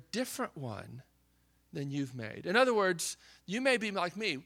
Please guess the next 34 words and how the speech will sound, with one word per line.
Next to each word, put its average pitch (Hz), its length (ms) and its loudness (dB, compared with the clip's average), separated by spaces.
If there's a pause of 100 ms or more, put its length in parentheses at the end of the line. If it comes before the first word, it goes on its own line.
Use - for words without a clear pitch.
The 151 100 -2
thing 214 240 -2
I 202 100 4
need 170 200 -2
most 165 380 0
in 214 80 -8
the 214 60 -8
world 143 480 -4 (400)
are 143 80 0
friends. - 840 -4 (680)
Oh, 196 160 8
it's - 140 2
great 170 280 6
to 175 80 4
have 151 180 6
God, 143 420 8 (100)
and 135 160 2
maybe 147 200 2
God 147 240 6
will 135 180 -2 (260)
lead 175 240 -2
me 151 100 -2
to 123 80 -6
friends. 104 520 -10 (160)
But 135 140 0
what 151 140 4
I 123 100 4
really 165 400 4
need 147 180 -2
are 127 60 0
friends. 120 420 0
God 254 400 8
had 247 140 2
said, 120 520 0